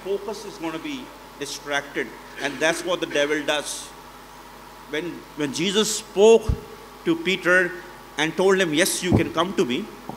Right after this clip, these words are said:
just have faith and come to me,"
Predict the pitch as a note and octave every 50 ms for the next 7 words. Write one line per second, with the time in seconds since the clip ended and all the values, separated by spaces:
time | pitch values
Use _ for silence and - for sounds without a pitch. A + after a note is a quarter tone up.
0 | - - - - - F3 E3+ - - - D#3 C#3 C#3 C3 - - C3+ D3+ G3 G3
1 | - - - - - - - - - - B2 C3+ C3+ C3 - E3+ F#3+ G#3+ A3 G#3+
2 | G#3 F3 D3 B2+ B2 C3 D3 F#3+ A3